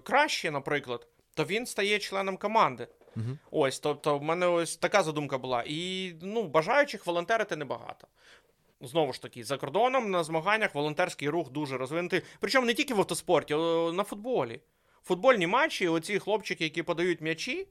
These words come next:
Speaker 1: це або вихованці якихось шкіл, або просто волонтери.
Speaker 2: Мгм.
Speaker 1: Вони просто дивляться футбол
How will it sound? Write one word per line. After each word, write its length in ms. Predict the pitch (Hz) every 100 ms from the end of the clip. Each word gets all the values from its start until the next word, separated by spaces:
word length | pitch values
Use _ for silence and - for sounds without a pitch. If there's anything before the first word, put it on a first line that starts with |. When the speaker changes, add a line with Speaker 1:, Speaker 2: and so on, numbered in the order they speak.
| _ - _
Speaker 1:
це 160 | - 220
або 180 | 220 220
вихованці 640 | 214 214 220 226 202 180
якихось 340 | 175 180 170 180
шкіл, 320 | - 294 -
або 200 | 190 208
просто 380 | 214 180 - 185
волонтери. 560 | 175 208 214 156 123 -
Speaker 2:
Мгм. 400 | 127 131 123 135
Speaker 1:
Вони 200 | 202 285
просто 340 | 339 262 262 190
дивляться 400 | 175 220 190 160
футбол 580 | - 151 123 226 -